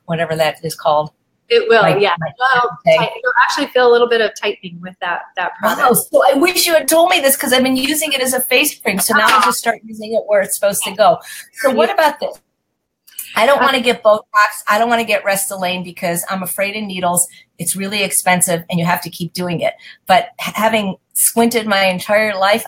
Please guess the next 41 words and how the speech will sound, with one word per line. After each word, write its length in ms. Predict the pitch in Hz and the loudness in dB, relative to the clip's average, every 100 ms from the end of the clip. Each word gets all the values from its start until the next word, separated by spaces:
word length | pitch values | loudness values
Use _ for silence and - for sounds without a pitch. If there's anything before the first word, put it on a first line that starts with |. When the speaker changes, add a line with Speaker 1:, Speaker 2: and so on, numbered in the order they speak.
| 185 | -2
Speaker 1:
I 60 | |
have 260 | 190 196 190 | 0 -2 -4
these 220 | 196 180 | -8 -10
lines 560 | 175 196 262 311 269 - | -4 0 0 -2 -6 -6
now, 380 | 156 131 - - _ _ _ - | -6 -6 -10 -12 _ _ _ 0
um, 300 | 180 175 175 | 2 2 0
and 100 | 185 | -2
I 80 | 190 | 0
don't 220 | 220 - | 0 0
like 260 | 196 240 - | -2 0 -2
'em. 180 | 233 - _ _ _ | -6 -8 _ _ _
C-, 160 | - _ | -20 _
can 160 | - 208 | -8 -6
you 120 | 208 | -4
help 200 | 180 - | -4 -6
me? 220 | 254 349 _ - - - | -8 -10 _ -14 -14 -2
<laughs> 0 | |
Speaker 2:
<laughs> 920 | 262 240 269 285 294 311 294 285 262 240 - - - - | -2 0 0 0 0 2 2 2 -2 -6 -10 -16 -14 -6
Um, 280 | 277 285 277 254 | 0 2 2 2
I 140 | 269 | 0
do 120 | 262 339 | 0 0
have 200 | 330 233 | 0 0
the 120 | 247 | -4
Cocoa 420 | 247 233 240 240 | 0 0 2 2
Espresso 640 | 240 - 226 220 - 254 - | 0 -4 -4 -4 -2 -4 -2
Eye 180 | 202 196 | -2 -4
Cream. 440 | - 196 196 233 262 | -8 -6 -6 -6 -6
Um, 440 | 208 202 202 196 196 | -2 -2 0 -2 -4
that 400 | 214 208 233 - | 0 2 2 0
is 400 | 208 208 196 196 - - | 0 2 2 -2 -6 0
really 220 | 254 247 | 2 4
good 160 | 233 | 2
for, 280 | 214 214 196 - - _ _ _ _ _ - | 2 0 0 -4 -20 _ _ _ _ _ 0
in 160 | 226 | 2
particular, 580 | 233 262 247 214 202 190 | 4 2 0 2 2 2
dark 300 | 190 208 202 | 0 0 0
circles. 640 | - 202 196 220 247 - - _ - - | 0 -4 -2 -2 -2 -4 -14 _ -20 -2
I'm 180 | 208 214 | 0 4
working 340 | 226 175 240 | 4 4 2
Speaker 1:
Wow. 80 | |
Speaker 2:
on 40 | 214 | 2